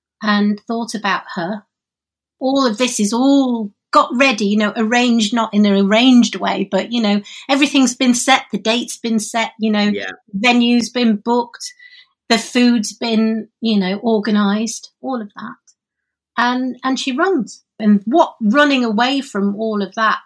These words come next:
Speaker 1: brings to the table.
Speaker 2: Let's talk about Corrie. When you joined Corrie, I mean, was it, um,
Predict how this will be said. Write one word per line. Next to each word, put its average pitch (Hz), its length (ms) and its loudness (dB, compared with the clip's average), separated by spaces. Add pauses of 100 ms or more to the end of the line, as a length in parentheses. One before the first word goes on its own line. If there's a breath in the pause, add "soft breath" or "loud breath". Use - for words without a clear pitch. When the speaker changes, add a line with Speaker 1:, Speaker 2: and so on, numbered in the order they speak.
Speaker 1:
brings 208 420 -2
to 190 140 -12
the 202 100 -18
table. - 540 -16 (100)
Speaker 2:
Let's 196 260 -4
talk 202 240 -2
about 165 220 -4
Corrie. 160 220 -8
When 185 200 -8
you 196 180 -12
joined 175 520 -6
Corrie, 104 520 -8
I 120 60 -10
mean, 135 280 -8
was 165 240 -10
it, 165 300 -6 (300)
um, 123 540 -6